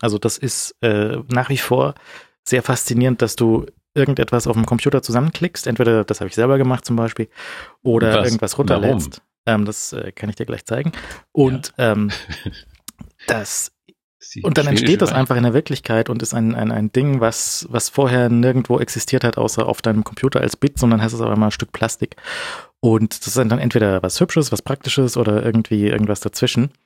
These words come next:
Speaker 1: Und ich hab auch, ich hab was gefunden, was,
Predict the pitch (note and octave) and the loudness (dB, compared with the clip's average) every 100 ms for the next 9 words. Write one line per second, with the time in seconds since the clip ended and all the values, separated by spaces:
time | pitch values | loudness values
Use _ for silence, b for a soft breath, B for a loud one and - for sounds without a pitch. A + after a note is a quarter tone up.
0 | _ _ - - A2+ G#2+ - A2+ - B2 | _ _ -8 0 2 2 -2 -4 0 -2
1 | - B2+ - C3+ C3+ B2+ - - C#3+ C3 | 0 -2 -2 -4 0 0 -2 0 2 2
2 | C3 A#2 A2 - - | 4 2 2 -2 -8